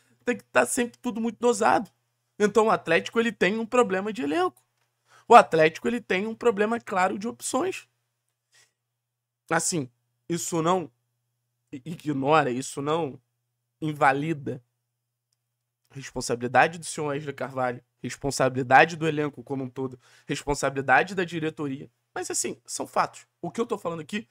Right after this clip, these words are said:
são fatos. A falta de elenco, a falta de opções pra substituir, a falta de,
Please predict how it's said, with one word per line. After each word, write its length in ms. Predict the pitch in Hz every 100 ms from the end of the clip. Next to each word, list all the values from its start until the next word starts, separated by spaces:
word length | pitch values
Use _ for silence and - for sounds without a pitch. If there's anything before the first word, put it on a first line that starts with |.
| _ _ -
são 220 | - 220
fatos. 340 | - - - _ _ -
A 120 | 139
falta 360 | - 180 -
de 100 | 233
elenco, 360 | 294 302 123 _ _ _ -
a 100 | 156
falta 300 | - 196 208
de 80 | 285
opções 380 | - - 226
pra 160 | - 220
substituir, 680 | - 196 190 220 226 214 - _ _ _ _ _ _ _ _ _ _ _ -
a 120 | 151
falta 400 | - 165 196 226
de, 320 | 185 175 123